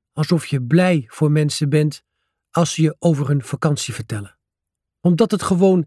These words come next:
niet leuk is om te horen wat voor lol je zelf niet hebt gehad. Ik wil alleen maar horen over vakanties waarbij dingen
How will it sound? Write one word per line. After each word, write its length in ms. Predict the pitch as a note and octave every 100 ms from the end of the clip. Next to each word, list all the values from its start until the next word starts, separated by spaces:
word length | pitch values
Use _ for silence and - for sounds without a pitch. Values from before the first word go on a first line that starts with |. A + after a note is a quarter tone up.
| -
niet 320 | D#3+ A3+ G3
leuk 460 | D3+ E3 G#3 A3
is 300 | E3+ E3+ - -
om 140 | F3
te 100 | D3
horen 500 | D3+ F3 A3+ F#3 D3
wat 240 | C#3+ A3 -
voor 200 | F3+ E3
lol 280 | F3+ F3+
je 200 | G3 D#3+ F3+
zelf 440 | C3+ B3 A#3 - -
niet 360 | D3+ F3 - _
hebt 320 | - C3+ - _
gehad. 380 | C3+ B2+ A2+ - _ _ _ _ _ _ _ _ _ _ _
Ik 320 | - B3+ - -
wil 200 | G3+ G3+
alleen 320 | F#3 G#3+ B3
maar 200 | G#3+ D#3
horen 520 | C#3 G3 A#3+ A3 G#3+
over 240 | G3+ F3+ D3
vakanties 680 | D3 - F#3 E3+ E3+ D#3
waarbij 360 | - C#3+ C3+ C3+
dingen 340 | C3 B2 A2+